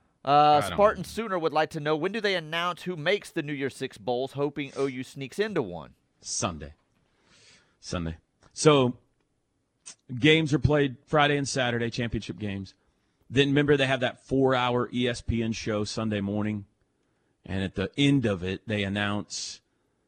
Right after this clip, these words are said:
Speaker 2: who's in the college football playoff and who else made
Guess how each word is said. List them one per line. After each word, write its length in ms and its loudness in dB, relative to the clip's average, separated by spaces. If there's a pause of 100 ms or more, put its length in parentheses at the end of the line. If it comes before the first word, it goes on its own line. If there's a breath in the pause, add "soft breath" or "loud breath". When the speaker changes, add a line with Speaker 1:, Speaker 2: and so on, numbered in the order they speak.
(840)
Speaker 2:
who's 280 2
in 80 4
the 180 2
college 340 0
football 260 -2
playoff 460 -2 (380)
and 220 -4
who 540 4 (480)
else 420 -2
made 520 0